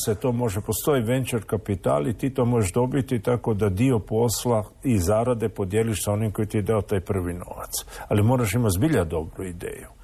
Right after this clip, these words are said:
A onda... Kad se rekao, a onda će ti netko stati na, na put. Da, ako ideš raditi njegov glavni biznis. Ali kako to da je Facebook uspio ili kako to da je,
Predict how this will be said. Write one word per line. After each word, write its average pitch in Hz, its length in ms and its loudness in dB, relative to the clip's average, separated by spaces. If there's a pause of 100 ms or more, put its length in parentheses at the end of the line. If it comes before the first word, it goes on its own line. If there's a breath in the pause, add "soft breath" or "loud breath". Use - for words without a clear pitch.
(340 loud breath)
A 101 120 2
onda... 107 380 2 (560 loud breath)
Kad 113 200 2
se 123 100 4
rekao, 104 300 0
a 90 120 2
onda 156 320 2
će - 200 -2
ti 120 180 0
netko 131 460 2
stati 117 600 0
na, 104 340 0
na 110 160 2
put. - 440 -8 (440 loud breath)
Da, 123 380 2
ako 113 340 0
ideš 135 340 2
raditi 127 480 2
njegov 117 400 2 (100)
glavni 120 680 2
biznis. - 720 -2 (640 loud breath)
Ali 104 260 2
kako 160 340 0
to 135 260 2
da 107 340 0 (280 loud breath)
je 113 180 4
Facebook 123 840 -2
uspio 147 680 2
ili 135 340 0
kako 131 400 0
to 127 280 2
da 117 180 0
je, 113 300 4